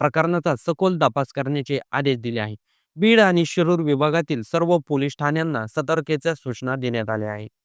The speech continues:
सतीश भोसले उर्फ खोक्याबाई हा काही दिवसापूर्वी चर्चेत होता, कारण तो हरण तस्करी, प्राण्यांची हत्या अशा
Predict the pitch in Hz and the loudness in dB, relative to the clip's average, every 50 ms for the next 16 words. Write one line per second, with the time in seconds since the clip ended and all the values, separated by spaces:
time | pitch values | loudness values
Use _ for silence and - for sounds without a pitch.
0 | _ _ _ - - 127 107 - 127 117 120 117 135 160 151 - 175 147 117 113 | _ _ _ -6 -4 -4 -2 -2 -4 -4 -2 0 2 2 2 2 0 -2 -2 -2
1 | - - 156 175 170 - 185 180 - - - 139 131 - - 147 139 135 135 135 | -2 -2 -2 -2 0 2 0 0 0 0 0 0 0 2 4 2 4 4 2 2
2 | 123 110 104 - _ _ _ _ _ - 165 190 - - 160 147 151 151 147 147 | 0 -2 -4 -8 _ _ _ _ _ 2 2 4 4 4 4 2 2 2 2 0
3 | 139 - 156 147 131 170 165 160 139 131 113 - 143 127 117 - 131 117 123 117 | 0 0 0 0 2 0 0 0 0 -2 0 2 2 2 2 0 -2 -2 -2 0
4 | 107 117 110 - 120 123 135 135 131 - 143 139 127 120 120 120 123 127 120 - | 0 0 0 0 0 0 0 0 -2 0 -2 -2 0 0 0 0 0 0 0 -2
5 | 143 139 - - - 165 147 127 110 104 _ _ _ _ _ - - 156 156 170 | -2 -2 -2 -2 -2 0 0 -2 -4 -6 _ _ _ _ _ 0 2 4 4 6
6 | 175 175 160 - 165 151 143 - 170 160 120 117 127 - - 156 151 | 4 4 4 2 2 0 0 2 2 2 4 2 2 0 0 0 0